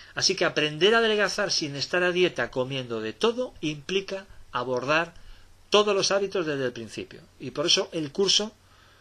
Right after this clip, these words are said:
está hablando desde el principio poco de alimentación química nutricional y más de alimentación educativa y psicológica. Porque tu mente es el ochenta por ciento del éxito. Adelgazar empieza por tu mente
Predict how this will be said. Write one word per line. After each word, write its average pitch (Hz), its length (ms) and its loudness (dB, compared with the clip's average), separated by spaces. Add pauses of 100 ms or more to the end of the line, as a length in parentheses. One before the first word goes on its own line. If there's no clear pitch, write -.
(520)
está - 200 2
hablando 175 260 4
desde 147 160 0
el 139 60 -4
principio 180 520 -2 (120)
poco 202 360 2
de 160 80 2
alimentación 147 880 -2 (320)
química 175 420 0
nutricional 151 600 -6 (400)
y 147 140 -4
más 160 180 0
de 165 80 0
alimentación 139 680 -2
educativa 127 560 -4
y 123 40 0
psicológica. - 600 -6 (640)
Porque 143 240 -6
tu 139 160 -4
mente 185 380 0
es 220 160 0
el 147 80 -4
ochenta 190 480 4
por 151 140 -4
ciento 139 280 -6
del 117 80 -2
éxito. - 400 -12 (560)
Adelgazar 135 600 2
empieza 160 600 0
por 151 160 -4
tu 214 160 -6
mente 170 440 -6